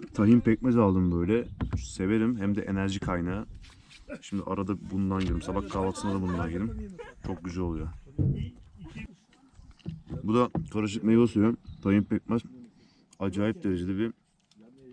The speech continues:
enerji deposuyla karşı karşıyayım yani. Bu arada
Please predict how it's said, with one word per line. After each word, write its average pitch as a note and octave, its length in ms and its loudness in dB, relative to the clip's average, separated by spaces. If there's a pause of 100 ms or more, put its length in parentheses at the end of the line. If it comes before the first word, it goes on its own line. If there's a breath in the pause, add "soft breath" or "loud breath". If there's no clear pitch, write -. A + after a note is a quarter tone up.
(240)
enerji G#2 360 -2
deposuyla G#2 380 -2
karşı F#2+ 280 -4
karşıyayım E2 420 -4
yani. E3+ 480 -12 (1400 loud breath)
Bu A#2 120 8
arada C#3+ 360 10